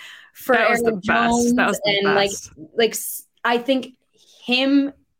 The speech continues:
Speaker 1: with that attitude and his buy-in, it permeates throughout the entire locker room, throughout the entire roster from top down. So I loved seeing that because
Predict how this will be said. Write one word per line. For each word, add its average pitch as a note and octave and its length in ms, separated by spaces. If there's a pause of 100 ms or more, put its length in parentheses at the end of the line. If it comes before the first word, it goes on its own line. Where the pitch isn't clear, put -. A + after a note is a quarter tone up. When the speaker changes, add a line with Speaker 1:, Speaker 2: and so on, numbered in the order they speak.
(120)
Speaker 1:
with G3 220
that G3+ 260
attitude G3 520
and E3 160
his G3 380
buy-in, F#3 800 (300)
it G#3+ 180
permeates C#4+ 840 (120)
throughout A3 260
the G#3 120
entire G3+ 960 (200)
locker A#3 300
room, F3+ 220
throughout F#3 260
the G3+ 80
entire G#3 540
roster E3+ 520
from E3+ 220
top F#3 380
down. F3 400
So F3 440 (360)
I G3+ 60
loved F#3+ 400
seeing F#3 380
that E3 260
because E3 560